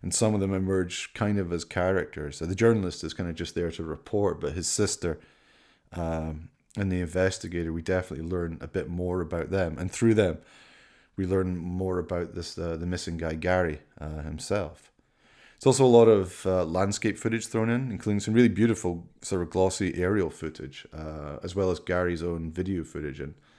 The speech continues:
that's another, I'd say that's another benefit of the fake doc, if done, if done well. Like, it gives you a justification for including some, like, more, you know, cinematic footage, which could be,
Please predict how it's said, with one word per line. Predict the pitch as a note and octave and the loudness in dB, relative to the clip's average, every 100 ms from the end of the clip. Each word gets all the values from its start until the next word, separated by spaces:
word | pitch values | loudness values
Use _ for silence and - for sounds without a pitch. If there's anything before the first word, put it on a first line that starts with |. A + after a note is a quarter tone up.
| - - - - _ | -20 -20 -20 -20 _
that's | B2 C3 | 2 6
another, | C3+ C3 A#2 | 6 8 8
I'd | A2 | 6
say | C3 | 2
that's | A#2+ A2 | 0 0
another | G#2 A2 | 2 2
benefit | E2 F#2+ F2+ - | 2 -2 -4 -10
of | - | -12
the | E2+ | -6
fake | F2+ D2+ | -6 -6
doc, | E2+ D#2 - | -6 -8 -10
if | - E2 - | -14 -14 -8
done, | F2 E2+ E2 D#2 | -6 -4 -6 -10
if | F2 - | -12 -10
done | E2+ D#2+ | -8 -4
well. | E2+ G#2 | 0 0
Like, | E2 D#2 | 0 -4
it | G2 | -2
gives | G2+ G2+ | -2 0
you | G2+ | 0
a | |
justification | F2 G#2 - F#2+ E2+ - G2 G2 D#2+ D#2 _ _ _ _ _ _ _ | 0 0 -2 -8 -8 0 0 0 -8 -10 _ _ _ _ _ _ _
for | - A2 G2+ F#2+ F2 | 0 4 4 4 0
including | G2 F2+ - - A2+ A2+ F#2 | -4 -8 -8 0 2 2 -2
some, | - F2+ F2 | -4 -4 -2
like, | E2+ F2 | -4 -4
more, | F#2 F#2 F2 E2+ E2+ A1+ | -2 -2 -2 -2 -4 -4
you | G2 | -4
know, | F2 | -2
cinematic | - A2+ G2 G2+ F#2+ - | 0 0 2 0 0 -2
footage, | A2 G2 D2+ - | 0 0 -2 -6
which | F2 | 0
could | B2+ G#2+ | 2 4
be, | G2 | 2